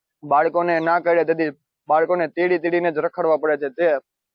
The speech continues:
ત્યાં રાંધવું હોય તો પણ લાઇટ નથી. ત્યાં દીવડાના પ્રકાશ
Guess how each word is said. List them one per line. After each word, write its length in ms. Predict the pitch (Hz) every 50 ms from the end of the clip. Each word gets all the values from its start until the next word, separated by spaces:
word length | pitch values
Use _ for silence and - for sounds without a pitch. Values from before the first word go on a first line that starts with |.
| _ _
ત્યાં 220 | 175 175 175 165 151
રાંધવું 400 | 147 156 160 175 175 202 202 185
હોય 180 | 190 185 170
તો 200 | 143 - 180 202
પણ 280 | 196 202 208 190 180 170
લાઇટ 220 | 170 175 175 156
નથી. 300 | 165 165 165 151 156 139 - _ _ _ _ _ _ _ _ _ -
ત્યાં 180 | 160 160 156
દીવડાના 460 | 156 165 180 185 185 185 180 180 175 156
પ્રકાશ 360 | 139 170 165 - 180 185